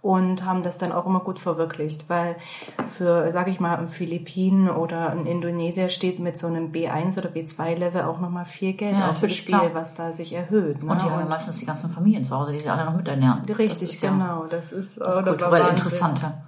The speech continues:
Speaker 1: Ja, das stimmt.
Speaker 2: Du bist auch, äh, relativ schnell dann aufgestiegen, ne? Also du hast es in fünf Jahren dann sehr weit gebracht. Magst
Speaker 1: Korrekt.
Speaker 2: du uns mal kurz beschreiben, wie das, wie das ablief?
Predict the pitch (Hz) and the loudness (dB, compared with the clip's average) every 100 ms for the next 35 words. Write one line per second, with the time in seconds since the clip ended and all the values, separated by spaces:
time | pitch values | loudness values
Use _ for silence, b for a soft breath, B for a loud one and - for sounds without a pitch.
0 | - 208 226 202 180 208 202 202 - 170 | -10 2 6 6 4 -2 -2 -2 -2 -4
1 | 151 - b b 214 208 - 240 - - | -4 -10 b b 6 6 6 0 -2 2
2 | 220 220 214 - - - 175 240 285 - | 6 8 6 0 -14 -6 0 0 0 -2
3 | - 247 240 214 165 - 139 - 123 151 | 6 6 8 6 4 0 -2 -4 -8 -4
4 | 185 247 196 185 202 - 214 208 220 208 | -2 -2 -2 -2 -2 0 4 6 6 4
5 | 202 202 202 196 170 190 196 185 185 202 | 4 2 2 -2 0 2 4 2 0 -4
6 | - 135 - - - _ - 185 214 214 | 2 2 2 -10 -16 _ 0 4 6 4
7 | - 208 208 208 - - - 180 226 240 | 6 4 4 -2 -4 -8 -2 2 8 8
8 | 214 202 202 - - 180 175 - 208 214 | 8 6 0 -2 -4 -6 -6 -4 -4 -2
9 | 311 | -4